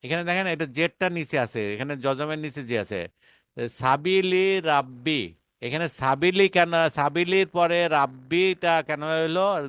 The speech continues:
জের হলো কেন? এখানে হলো স-, এই পথ হলো সাবিল মানে পথ। এইটাকে,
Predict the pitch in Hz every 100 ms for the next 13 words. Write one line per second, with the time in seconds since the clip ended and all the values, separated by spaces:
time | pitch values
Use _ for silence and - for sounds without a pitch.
0 | 120 151 160 170 175 175 202 220 - -
1 | _ _ 135 151 165 160 156 156 175 175
2 | - - 135 135 139 139 139 - 147 190
3 | 202 202 208 - 143 147 180 170 160 156
4 | - 120 131 196 - _ _ _ 131 151
5 | 208 202 202 190 202